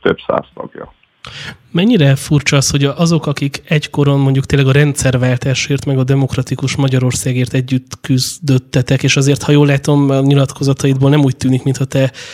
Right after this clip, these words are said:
Speaker 2: bántanád őket, vagy foglalkoznál velük, hogy azért időnként, ö,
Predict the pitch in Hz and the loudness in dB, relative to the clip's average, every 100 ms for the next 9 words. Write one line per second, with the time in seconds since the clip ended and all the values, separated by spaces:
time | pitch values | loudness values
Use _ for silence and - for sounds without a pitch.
0 | - - 135 135 131 131 131 127 127 131 | -14 -4 0 2 2 2 2 2 0 -2
1 | - 131 139 135 131 - 135 127 135 131 | -4 -4 0 2 2 0 -4 0 0 0
2 | 127 127 131 127 139 135 - - - 139 | 0 0 0 0 0 -2 -4 -18 -6 0
3 | 139 - 160 135 131 127 139 131 127 135 | 0 0 -2 2 2 0 0 -2 0 0